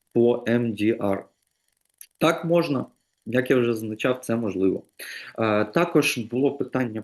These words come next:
прямо перед тим, як ми починали наш захід. Чи правда, що Є С, е, тільки одна директива на медичні вироби, а не три технічні регламенти? Дивіться, тут такий момент, що, е,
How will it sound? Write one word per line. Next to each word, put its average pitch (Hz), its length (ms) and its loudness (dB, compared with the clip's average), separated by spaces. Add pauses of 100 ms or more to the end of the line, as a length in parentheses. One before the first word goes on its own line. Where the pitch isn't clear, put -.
прямо 123 460 0
перед 120 640 2
тим, 120 200 -4
як 107 200 -6
ми 113 80 -2
починали 107 600 -4
наш 120 240 -4
захід. 170 400 -2
Чи - 100 -2
правда, 151 340 2
що 127 220 -2
Є 120 240 2
С, - 140 -12 (480)
е, 107 260 0
тільки 135 360 0
одна 120 260 0
директива 117 540 0
на 110 140 -6
медичні 113 540 -2
вироби, 143 500 2
а 123 80 0
не 120 160 -2
три 131 320 2
технічні 120 560 -4
регламенти? 104 580 -4 (680)
Дивіться, 123 340 2
тут 135 160 0
такий 143 200 0
момент, 143 360 2
що, 120 220 0
е, 117 60 -2